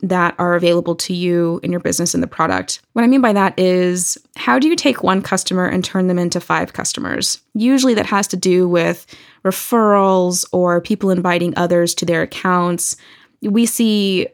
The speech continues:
I mean, Dropbox, I think, is the example that is used a billion and one times.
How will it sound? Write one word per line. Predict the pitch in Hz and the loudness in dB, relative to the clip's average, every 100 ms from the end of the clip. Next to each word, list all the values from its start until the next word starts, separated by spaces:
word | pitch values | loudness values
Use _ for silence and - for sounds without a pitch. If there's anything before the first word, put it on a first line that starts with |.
| - | -8
I | - | -6
mean, | - - 190 | -4 -6 -2
Dropbox, | 220 214 190 185 196 | 0 2 0 0 0
I | |
think, | 185 180 - | 0 0 0
is | 170 170 | -2 -2
the | 180 | -4
example | 170 175 175 175 170 | -4 -2 -2 0 0
that | 170 | 0
is | 170 175 | -2 -2
used | 180 170 170 - | 0 0 -2 -4
a | |
billion | 170 190 190 190 180 | -4 0 2 2 2
and | 175 | 0
one | 170 175 | -2 -4
times. | 180 170 165 - 170 - | -2 0 0 0 -2 -4